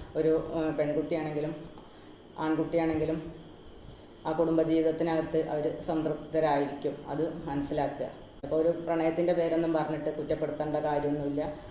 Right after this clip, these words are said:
ആ, അതൊക്കെ ആ ഒരു പ്രായത്തിൽ തോന്നുന്ന പല കാര്യങ്ങളാണ്. പിന്നെ നമ്മൾ കൂടുതൽ തെറ്റുകളൊന്നും അതിൽ ചെയ്തു പോകരുത് എന്ന് മാത്രമേ ഉള്ളൂ.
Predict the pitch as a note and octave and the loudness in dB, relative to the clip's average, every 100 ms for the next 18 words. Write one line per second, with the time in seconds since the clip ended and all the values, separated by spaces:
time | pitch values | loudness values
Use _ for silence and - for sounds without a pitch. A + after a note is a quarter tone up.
0 | - D3+ D3 D3 C#3+ D#3 E3 - D#3 E3 | -8 -4 -2 -2 0 2 2 2 2 2
1 | D#3+ D#3+ D3 D3 D#3 D#3+ D3+ D3+ D#3+ E3 | 2 2 2 2 0 0 -2 -2 -4 -2
2 | D3+ D3+ D3 C#3+ C#3 C#3+ C#3 C#3 D3+ D3 | -2 0 0 -2 -2 -4 -4 -6 -6 -4
3 | D3 D3+ D#3+ D#3 D#3+ D#3+ D#3+ - F#3+ G#3 | -2 -2 0 0 0 0 0 0 2 2
4 | F#3 - D#3+ D#3+ - E3 E3 G3+ D#3 D3+ | 2 -2 0 0 0 2 4 4 4 2
5 | D3+ D3+ D3+ D3 C3+ - C#3 C3+ | 0 0 -2 -4 -4 -2 -2 -2